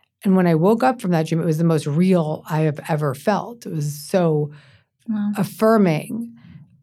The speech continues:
Speaker 1: and terrifying. And upon fully accepting that dream and realizing that that is this truth that I, my brain checked out from, literally
Speaker 2: Mm-hmm.
Speaker 1: blocked,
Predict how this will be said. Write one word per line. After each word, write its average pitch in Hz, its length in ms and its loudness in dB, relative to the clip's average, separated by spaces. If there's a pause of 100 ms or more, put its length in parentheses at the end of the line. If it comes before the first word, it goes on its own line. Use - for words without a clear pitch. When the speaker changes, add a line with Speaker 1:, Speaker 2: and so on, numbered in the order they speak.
(120)
Speaker 1:
and 185 320 0
terrifying. 233 880 -2
And 165 300 -2 (320)
upon 196 420 -2
fully 247 320 2
accepting 160 500 -2
that 151 180 -2
dream 226 340 0
and 160 260 -4
realizing 160 500 0
that 147 140 -2
that 170 120 -2
is 170 180 -2
this 160 160 -10
truth 226 360 -2
that 160 120 0
I, 151 260 -2 (400)
my 165 140 2
brain 165 540 0 (220)
checked 175 320 -2
out 214 260 0
from, 156 480 -2 (480)
literally 180 420 4
Speaker 2:
Mm-hmm. 208 260 6
Speaker 1:
blocked, 170 580 2